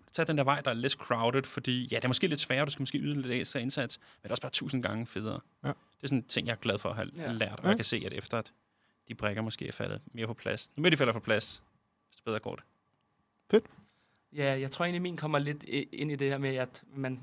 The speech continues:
Speaker 3: man skal suge, suge til sig og være ydmyg omkring sin, sin egen viden.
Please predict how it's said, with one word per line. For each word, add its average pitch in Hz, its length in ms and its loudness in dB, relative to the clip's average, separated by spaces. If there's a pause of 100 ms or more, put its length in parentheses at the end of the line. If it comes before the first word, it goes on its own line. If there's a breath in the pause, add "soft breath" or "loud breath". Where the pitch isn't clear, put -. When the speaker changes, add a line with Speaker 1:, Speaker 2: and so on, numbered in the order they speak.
Speaker 3:
man 135 120 -10
skal 139 160 -8
suge, 139 360 -4
suge 151 220 -4
til 147 220 -2
sig 160 120 0
og 151 100 0
være 135 160 4
ydmyg 147 280 2
omkring 135 400 -2
sin, 135 440 -2
sin 139 220 -2
egen 135 280 4
viden. 139 320 0